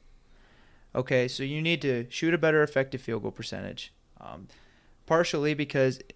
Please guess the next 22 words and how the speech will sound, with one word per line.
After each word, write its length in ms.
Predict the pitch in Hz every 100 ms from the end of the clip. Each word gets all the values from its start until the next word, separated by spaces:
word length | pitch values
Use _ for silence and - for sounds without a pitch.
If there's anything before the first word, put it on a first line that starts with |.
| - -
in 180 | 143 165
the 60 |
N 140 | 175 175
B 140 | 170
A, 220 | 180 151
if 180 | 139 -
you 60 | 160
shoot 280 | - 170
and 60 | 156
make 180 | 156 156
more 160 | 156
threes, 540 | 151 160 151 135 131 - -
you 180 | 139
will 420 | 135 143 147 135 131 _ _ _ _ -
ninety-eight 640 | 131 135 147 147 147 135
percent 240 | - 139 127
of 80 |
the 40 | 113
time 260 | 135 120
win 260 | 113 110 - - 123
a 100 | 117
game. 280 | - -